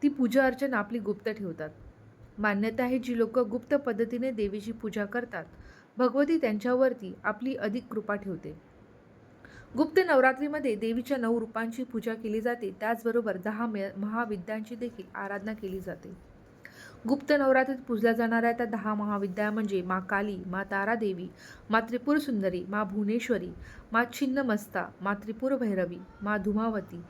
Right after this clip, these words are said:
मा बगलामुखी, मा मातंगी व मा कमलादेवी. नवरात्रीमध्ये जसं आपण कलश स्थापन करतो, व्रत करतो, अखंड ज्योत लावतो, तसेच गुप्त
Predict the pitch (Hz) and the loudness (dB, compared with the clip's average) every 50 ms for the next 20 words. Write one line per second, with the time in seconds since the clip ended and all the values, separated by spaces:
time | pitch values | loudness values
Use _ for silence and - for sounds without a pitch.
0 | - - - - - - 233 233 233 208 226 214 208 226 240 254 262 247 208 - | -18 -20 -20 -18 -6 0 2 4 4 4 4 2 4 4 2 2 2 0 -2 -4
1 | - - 180 175 - - - - - - - - 202 208 214 214 202 196 196 190 | -8 -14 -16 -16 -16 -18 -20 -20 -20 -18 -8 -2 0 2 2 2 2 0 0 0
2 | - 233 233 226 196 180 175 175 - - 202 202 208 220 226 226 226 208 190 190 | 0 0 0 0 -2 -4 -8 -10 -10 -6 -2 0 2 0 0 0 -2 -2 -2 0
3 | 196 190 190 180 185 190 165 165 175 - - - - - - - - - - - | 0 -2 -2 -2 -4 -6 -6 -10 -14 -16 -20 -20 -20 -20 -20 -20 -20 -20 -20 -20
4 | - - - - - - - - 233 247 254 262 262 254 254 269 320 330 349 359 | -20 -20 -20 -20 -20 -12 -2 4 6 8 8 8 6 4 2 0 0 0 0 0
5 | 349 370 359 330 320 302 - - 294 285 285 - 294 294 285 - 226 220 233 233 | 0 2 2 2 2 2 2 2 2 2 2 0 -2 -2 0 2 2 2 2 0
6 | 240 - 233 214 220 226 220 220 208 220 202 196 190 - 185 165 165 170 196 208 | -2 -4 -4 -4 -4 -4 -6 -4 -4 -4 -4 -4 -4 -6 -4 -4 -4 -2 -2 -4
7 | 208 202 220 214 220 220 196 190 190 - 175 160 - - - - 226 226 214 220 | -4 -4 -6 -6 -6 -6 -6 -6 -8 -10 -10 -10 -8 -10 -8 -4 -4 -2 0 -2
8 | 226 226 233 220 202 202 202 214 202 196 185 180 180 - 165 185 - - - - | -2 0 0 0 0 0 -2 -4 -4 -4 -4 -4 -6 -8 -12 -12 -12 -16 -20 -20
9 | - - - 247 247 254 330 277 220 185 190 196 226 220 - - | -12 -6 -4 -4 -2 0 2 0 0 0 -2 -4 -6 -2 0 0